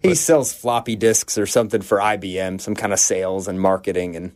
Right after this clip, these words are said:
Speaker 1: and all that stuff.
Speaker 2: Yeah, I remember the days of floppy disks. I'm pulling up the menu for this place right now. I just wanna see how, uh, oh, they don't even have one here.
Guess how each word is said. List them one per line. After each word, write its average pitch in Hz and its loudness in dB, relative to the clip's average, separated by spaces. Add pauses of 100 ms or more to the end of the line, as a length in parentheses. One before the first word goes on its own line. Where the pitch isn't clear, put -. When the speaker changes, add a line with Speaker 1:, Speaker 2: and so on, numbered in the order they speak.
(100)
Speaker 1:
and 98 2
all 90 2
that 87 0
stuff. 90 2
Speaker 2:
Yeah, 113 2
I 113 4
remember 104 2
the 92 0
days 104 0
of 113 0
floppy 107 0
disks. 107 2
I'm 190 2
pulling 233 4
up - 0
the 143 -2
menu 127 2
for 113 -2
this 113 2
place 123 2
right 117 2
now. 113 4
I 123 4
just 131 -4
wanna 143 2
see 120 0
how, 110 2
uh, 104 2 (800)
oh, 110 2
they 117 2
don't 113 2
even 98 -2
have 107 0
one 101 0
here. 101 0